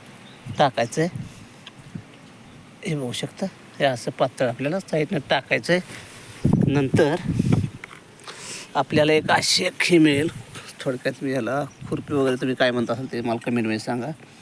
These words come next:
तर हे असं एक अवजार घ्यायचं आहे आणि ह्याने ही जमीन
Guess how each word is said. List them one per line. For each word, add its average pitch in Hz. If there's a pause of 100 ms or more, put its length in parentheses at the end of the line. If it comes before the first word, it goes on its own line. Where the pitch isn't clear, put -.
(380)
तर 127
हे 117
असं 117
एक 123
अवजार 110
घ्यायचं 117
आहे 127 (680)
आणि 107
ह्याने 120
ही 120
जमीन 123